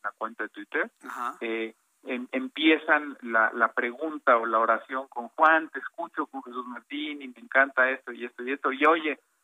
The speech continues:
Speaker 1: quería consultarte sobre una cuenta que tengo así y asado", y pues me, me, no sabes el gusto que me da el poder ayudar a la gente porque,
Speaker 2: Sí.
Speaker 1: pues, no todos son especialistas, no todos tienen el conocimiento,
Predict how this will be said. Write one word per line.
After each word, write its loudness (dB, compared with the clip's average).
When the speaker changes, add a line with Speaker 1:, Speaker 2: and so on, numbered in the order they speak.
Speaker 1:
quería -2
consultarte -2
sobre -8
una -2
cuenta -8
que -16
tengo -10
así -14
y -10
asado", 2
y -18
pues -12
me, -8
me, -12
no -6
sabes -8
el -4
gusto -8
que -6
me -6
da 4
el 0
poder -2
ayudar -2
a 0
la 0
gente -12
porque, -12
Speaker 2:
Sí. -18
Speaker 1:
pues, -10
no 6
todos 2
son -4
especialistas, -6
no -6
todos -4
tienen -10
el -16
conocimiento, -10